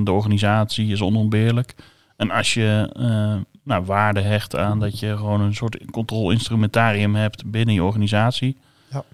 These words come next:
Speaker 1: waarin je je beheersing belangrijk vindt en voldoende aandacht geeft, dan kan een fik daar eigenlijk niet in ontbreken. Even los van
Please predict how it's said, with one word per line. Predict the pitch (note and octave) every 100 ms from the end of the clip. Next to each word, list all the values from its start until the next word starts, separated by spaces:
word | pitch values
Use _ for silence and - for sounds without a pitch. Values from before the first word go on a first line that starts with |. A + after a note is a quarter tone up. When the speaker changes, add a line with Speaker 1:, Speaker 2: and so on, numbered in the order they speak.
| _
Speaker 1:
waarin | A2+ G#2+ G#2
je | F#2+ G2
je | G2
beheersing | G2+ G2+ A2 G#2+ F#2
belangrijk | G2 A2 G#2+ G2 F#2+
vindt | A2 G#2
en | G2+
voldoende | G#2 A2 F#2+
aandacht | A2+ A2+ -
geeft, | A#2 A2+ -
dan | G#2 G2 A#2 _
kan | - A2 G#2+
een | G#2
fik | G2 G#2 -
daar | G2+
eigenlijk | G2 G2+ G2+
niet | F#2+
in | F#2
ontbreken. | F#2 F2 F2 - B2 - _ _ _ _ -
Even | -
los | G2+ G2 -
van | F#2 F#2